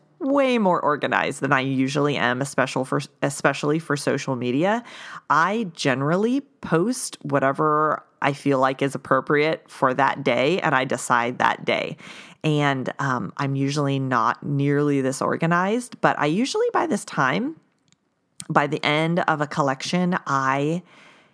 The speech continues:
I have a good catalog of photos. Like, I take lots of photos and generally share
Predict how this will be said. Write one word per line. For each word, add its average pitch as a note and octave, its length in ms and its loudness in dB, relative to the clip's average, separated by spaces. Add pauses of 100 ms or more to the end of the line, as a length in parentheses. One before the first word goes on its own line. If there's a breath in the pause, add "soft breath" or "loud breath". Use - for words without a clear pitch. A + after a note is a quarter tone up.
(520 soft breath)
I D#3+ 120 0
have G#3 420 -2
a D3 140 0 (160)
good F#3+ 600 0 (260)
catalog E3 800 2
of C#3+ 100 0
photos. F#3 760 0
Like, D#3+ 160 0
I C#3+ 100 2
take E3+ 300 -4
lots A#2+ 360 2
of D#3+ 120 0
photos F3+ 540 0
and D3+ 200 0
generally C3 460 0
share C3+ 720 0